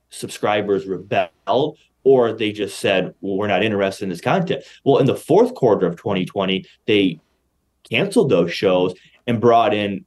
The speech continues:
shows with Dave Chappelle, Chris Rock, and really what we would say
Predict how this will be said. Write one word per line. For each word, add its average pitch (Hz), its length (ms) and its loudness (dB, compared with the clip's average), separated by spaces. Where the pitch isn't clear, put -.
shows 104 600 0
with - 120 -14
Dave 90 180 -4
Chappelle, 104 680 -4
Chris - 360 -6
Rock, 101 520 -2
and 101 320 -4
really 110 220 0
what 104 160 -2
we 101 80 -4
would 101 140 -4
say 95 380 -2